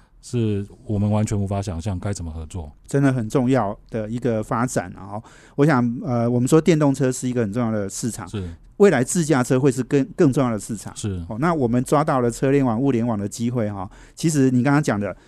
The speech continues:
Speaker 2: 呃，这个资安有五十个题目，那其实有的题目可能老一点了，诶，有的题目是新的哈，
Speaker 1: 是。
Speaker 2: 新的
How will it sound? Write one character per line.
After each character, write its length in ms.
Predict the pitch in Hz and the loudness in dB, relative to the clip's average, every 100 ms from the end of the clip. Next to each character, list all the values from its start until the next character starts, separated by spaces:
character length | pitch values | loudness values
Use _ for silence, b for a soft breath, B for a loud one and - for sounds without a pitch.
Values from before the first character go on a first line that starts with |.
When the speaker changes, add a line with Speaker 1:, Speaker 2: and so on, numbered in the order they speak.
| b - | b -2
Speaker 2:
呃， 160 | 120 | 0
这 160 | 117 170 | 2 4
个 100 | 143 | 2
资 240 | - 165 | 2 0
安 140 | 160 165 | 2 4
有 100 | 123 | 2
五 200 | 120 110 | 0 -2
十 160 | 135 | 0
个 100 | 139 | 0
题 240 | 127 113 110 | 0 -2 0
目， 220 | 123 90 - | 0 -2 -4
那 120 | 190 175 | 0 0
其 180 | - | 0
实 280 | 156 131 123 - | 0 0 0 -2
有 160 | 139 131 | 2 4
的 80 | |
题 140 | 151 151 | 4 4
目 120 | 175 | 4
可 120 | 139 | 2
能 120 | 117 | 2
老 220 | 113 95 113 | 0 -2 -2
一 40 | |
点 220 | 123 87 | -4 -8
了， 80 | 90 | -10
诶， 200 | 98 120 | -6 -2
有 140 | 135 131 | 0 2
的 100 | 147 | 2
题 140 | 151 | 2
目 100 | 151 | 0
是 100 | 139 | 0
新 300 | - 151 127 | 0 0 0
的 180 | 127 98 | -2 -4
哈， 60 | |
Speaker 1:
是。 180 | 101 107 | -6 -4
Speaker 2:
新 240 | 92 196 214 | 0 4 6
的 160 | 151 | 4